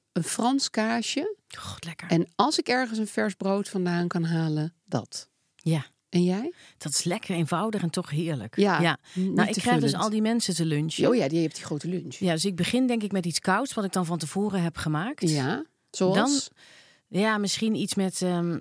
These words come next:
Speaker 2: ja, ik had laatst iets met een Sint-Jacobsschelp en een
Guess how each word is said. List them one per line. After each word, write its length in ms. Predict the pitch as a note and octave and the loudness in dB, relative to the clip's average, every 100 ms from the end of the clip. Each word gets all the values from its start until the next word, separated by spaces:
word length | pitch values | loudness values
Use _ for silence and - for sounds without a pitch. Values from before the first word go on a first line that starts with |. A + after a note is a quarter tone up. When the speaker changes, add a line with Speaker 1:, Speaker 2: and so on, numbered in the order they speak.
| _ - | _ -12
Speaker 2:
ja, 220 | F3 E3+ | -8 -8
ik 120 | E3 | -6
had 180 | - F3 | -6 -4
laatst 340 | F3+ F3 - | -2 -2 -4
iets 200 | - E3+ | -6 -6
met 200 | - F3 | -2 -2
een 120 | E3+ E3 | 0 0
Sint-Jacobsschelp 1080 | - E3+ F3 F#3+ - F3+ - G3 F#3 F3+ - | 2 0 0 -2 -4 -8 -2 0 0 -4 -6
en 140 | E3 | -4
een 80 | E3 | 0